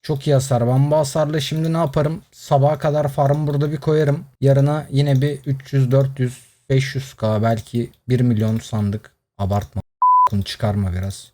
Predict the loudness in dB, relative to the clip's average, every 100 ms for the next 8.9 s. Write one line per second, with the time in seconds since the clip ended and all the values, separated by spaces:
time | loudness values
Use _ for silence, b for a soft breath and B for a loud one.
0 | -4 -2 -2 0 2 2 2 2 2 -2
1 | -4 -2 0 0 -4 -4 -4 -2 0 0
2 | 0 -2 -4 2 4 6 4 2 -2 -2
3 | -8 -2 0 4 2 2 0 0 -2 0
4 | -2 -4 -4 -4 -6 -10 -4 0 2 0
5 | 2 2 0 2 2 2 0 0 2 2
6 | 0 -2 0 -2 0 0 2 0 -2 -2
7 | 0 2 2 0 -6 _ _ 0 2 2
8 | 0 2 2 2 -2 -4 -2 2 0